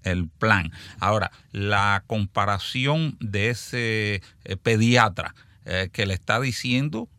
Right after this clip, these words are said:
que sí, responsablemente le está diciendo que no tiene, eh, un tipo de problema de acuerdo, eh, con la, la especialidad, eh, de él, o sea, como un médico general de niños, o en cuanto a que tiene las vacunas, que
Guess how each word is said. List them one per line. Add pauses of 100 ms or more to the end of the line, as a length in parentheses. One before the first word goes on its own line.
que
sí,
responsablemente
le
está
diciendo
que
no
tiene, (320)
eh,
un
tipo
de
problema
de
acuerdo, (260)
eh,
con
la, (180)
la
especialidad, (240)
eh,
de
él,
o
sea,
como
un
médico
general
de
niños, (240)
o
en
cuanto
a
que
tiene
las
vacunas,
que